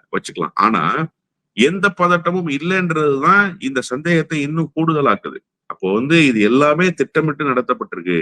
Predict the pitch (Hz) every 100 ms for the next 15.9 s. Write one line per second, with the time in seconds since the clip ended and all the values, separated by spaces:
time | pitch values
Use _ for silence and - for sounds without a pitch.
0 | 73 _ _ - 117 113 120 147 165 147
1 | 127 127 120 143 127 113 127 110 127 147
2 | - 123 98 90 80 82 101 _ _ _
3 | _ 127 127 - 170 185 175 127 104 92
4 | 87 85 82 117 131 127 135 151 110 120
5 | 127 107 90 87 101 - 98 127 165 147
6 | 143 147 147 143 147 143 117 117 98 87
7 | 73 71 _ _ - 113 113 107 151 180
8 | 170 143 147 160 151 135 117 107 120 139
9 | 104 85 73 - 87 85 80 95 101 98
10 | 90 117 139 113 127 139 113 95 87 123
11 | 135 87 - 92 - 92 85 82 78 -
12 | 104 101 139 202 185 165 151 143 127 120
13 | 160 160 143 139 117 143 147 131 117 101
14 | 113 131 135 127 127 107 - 143 123 104
15 | 104 90 85 90 87 117 147 92